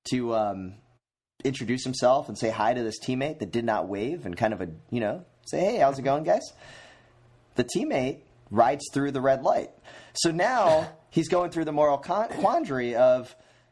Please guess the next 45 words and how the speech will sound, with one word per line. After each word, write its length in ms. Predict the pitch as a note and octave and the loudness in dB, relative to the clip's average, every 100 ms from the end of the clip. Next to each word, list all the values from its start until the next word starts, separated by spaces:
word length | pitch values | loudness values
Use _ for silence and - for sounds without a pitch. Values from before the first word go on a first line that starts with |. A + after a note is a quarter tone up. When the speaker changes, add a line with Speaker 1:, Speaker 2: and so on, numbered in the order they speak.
| _ _ _ - | _ _ _ 0
Speaker 1:
A, 200 | F3 E3 | 2 0
is 160 | D3+ | -2
it 80 | C#3+ | 0
okay 600 | C#3+ C#3+ C#3 B2 C3+ D#3 - | 0 0 0 0 -4 -10 0
that 120 | B2+ | 0
he 200 | B2 A#2+ | 0 -4
went 380 | A#2 G2 B2 B2 | -6 -2 -2 0
through 100 | B2 | -4
the 80 | A2 | -2
red 180 | A2 G#2+ | -2 0
light? 220 | A2+ C3+ | -2 -2
He 120 | F#3 | 2
had 120 | C#4+ | 2
no 160 | G#3+ E3 | 2 -2
clue 240 | D#3 D#3+ | -2 -2
who 160 | D3 C3+ | 0 -2
it 80 | A2+ | 0
was, 320 | E3 D3 - | 2 2 0
but 120 | - | -2
then 80 | D3 | -2
he 80 | D3+ | 0
went 160 | C#3+ C3 | -2 -2
on 100 | A2+ | -4
Strava 380 | - C3+ C#3 A#2+ | 0 2 2 0
and 80 | A2 | -4
did 100 | A2+ | -6
a 60 | G#2+ | -4
Strava 360 | - A#2+ A2+ | 2 2 2
flyby, 560 | - A#2 A#2 G2+ G2 A#2+ | 0 2 2 0 -2 -4
totally 560 | - B2+ C#3 C3 B2 A#2 - _ _ - | -4 -2 -2 -2 -6 -6 -10 _ _ -2
Strava 260 | A2+ G#2+ A2+ | 0 0 -4
stalked 500 | - F#2+ F#2+ - - | 0 0 0 -8 -8
who 140 | B2 | -6
<laughs> 0 | |
this 260 | G#2 C3+ - - | -6 -8 -10 -4
person 340 | B2+ B2 B2 | -4 -2 -2
was. 260 | G#2+ A#2+ - - - - | 0 0 -2 -20 -20 -2
Speaker 2:
Right. 140 | F3 | 2
Speaker 1:
Now 140 | E3 F#3 | 2 2
he 120 | E3+ | 0
has 160 | D3+ D3 | -2 -2
this 140 | D3 | -4
question. 360 | - D#3 D3 A2+ | 2 2 2 -6
He 140 | A2+ | -6
says, 240 | B2 C3 | -4 -6